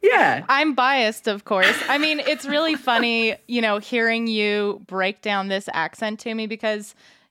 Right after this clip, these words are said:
Speaker 2: you know, I've kind of grown up like, "Ma-, my accent's not that strong." But now I'm like, "Oh, man, <laughs> she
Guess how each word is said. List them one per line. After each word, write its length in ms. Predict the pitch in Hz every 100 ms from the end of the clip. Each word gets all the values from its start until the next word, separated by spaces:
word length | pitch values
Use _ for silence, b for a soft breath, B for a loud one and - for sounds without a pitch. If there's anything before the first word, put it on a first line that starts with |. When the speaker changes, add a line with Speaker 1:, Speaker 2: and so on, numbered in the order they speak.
| -
Speaker 2:
you 80 | 330
know, 60 |
I've 160 | 285 262
kind 180 | 269 269
of 120 | 226
grown 240 | 220 214
up 200 | 208 208
like, 240 | 214 202 208
"Ma-, 460 | 440 508 480 427 415
my 100 | 403 415
accent's 600 | 370 370 277 247 240 240
not 300 | 226 208 190
that 300 | 185 208 -
strong." 580 | - 196 170 175 185
But 160 | 185 208
now 160 | 208 214
I'm 120 | 208
like, 280 | 202 196 -
"Oh, 200 | 180 175
man, 500 | 160 156 160 180 208 _ 214
<laughs> 1000 | 311 359 349 320 - 403 - 392 247 294
she 420 | - 285 302